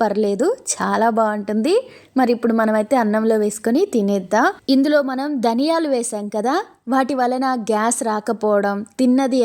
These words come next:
అరిగిపోవడం చాలా బాగుంటుందన్నమాట. ఒక్కసారైనా ఇది టేస్ట్ చేయండి. నాకు తెలిసి మా పల్లెటూరులో అయితే ఎవరింట్లో వాళ్ళ కోళ్ళు ఉంటాయి, అవి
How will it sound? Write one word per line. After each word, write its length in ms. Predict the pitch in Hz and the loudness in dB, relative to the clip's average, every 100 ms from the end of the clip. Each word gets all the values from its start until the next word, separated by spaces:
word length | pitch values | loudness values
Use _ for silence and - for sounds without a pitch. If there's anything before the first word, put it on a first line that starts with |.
| 208 | 0
అరిగిపోవడం 680 | 208 233 226 220 202 202 208 - | -2 -4 -2 0 0 -2 -6 -8
చాలా 220 | 320 311 370 226 | -2 0 0 0
బాగుంటుందన్నమాట. 920 | 247 330 415 415 277 208 202 202 196 202 - _ - 247 | 0 -2 -4 -2 0 -2 -2 -4 -4 -6 -8 _ -4 -4
ఒక్కసారైనా 840 | 247 - 440 403 311 262 262 247 277 | -4 0 2 2 -2 -2 -2 -2 -2
ఇది 140 | 233 269 247 | -2 -4 -2
టేస్ట్ 280 | 208 208 - | -2 -2 -2
చేయండి. 460 | 214 202 196 202 269 415 - 247 | -2 0 0 0 0 0 0 0
నాకు 260 | 269 330 - | 2 -2 -2
తెలిసి 340 | 339 302 285 320 311 | -2 -2 -4 -4 -2
మా 80 | 254 269 | -2 -2
పల్లెటూరులో 640 | 277 262 277 277 330 302 277 226 | -2 0 -2 0 -2 0 0 0
అయితే 260 | 214 247 269 285 226 | -2 -2 0 0 -2
ఎవరింట్లో 420 | 233 262 254 320 311 | -2 -2 -2 -2 -2
వాళ్ళ 200 | 254 240 247 | -2 -4 -4
కోళ్ళు 300 | 254 240 254 254 | 0 0 0 -2
ఉంటాయి, 260 | 226 247 254 | -2 0 0
అవి 120 | 220 | 0